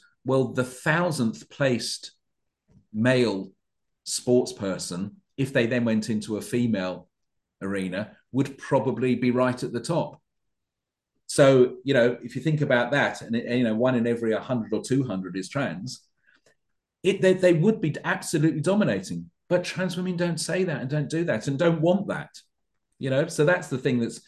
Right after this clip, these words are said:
you know, it, this doesn't come from a place of safety. It doesn't come from a place of fairness. That's where the problem is. This comes from a, a, a nasty place.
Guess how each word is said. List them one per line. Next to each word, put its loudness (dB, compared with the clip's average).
you 0
know, 2
it, -2
this 0
doesn't 2
come -2
from -2
a 0
place -4
of -6
safety. -4
It -6
doesn't -2
come -6
from -8
a -6
place -8
of -10
fairness. -6
That's -8
where -4
the -8
problem -6
is. -10
This -8
comes -10
from -10
a, -10
a, -12
a -10
nasty -10
place. -12